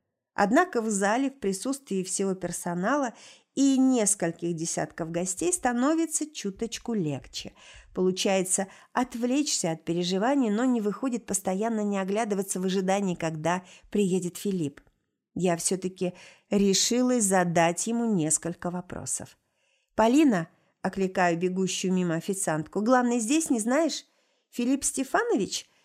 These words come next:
театрально округляет глаза и прикусывает обе губы.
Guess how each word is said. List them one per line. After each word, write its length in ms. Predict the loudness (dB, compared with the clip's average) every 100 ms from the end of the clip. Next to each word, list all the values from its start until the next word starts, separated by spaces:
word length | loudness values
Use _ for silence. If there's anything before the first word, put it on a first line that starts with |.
| _ _
театрально 840 | -4 0 0 0 2 2 2 -2 -2
округляет 600 | -2 0 2 4 2 0
глаза 460 | 0 0 2 2 0
и 80 |
прикусывает 680 | -2 -4 -2 -2 0 -2 -2
обе 260 | -4 -2 -2
губы. 400 | -2 0 -2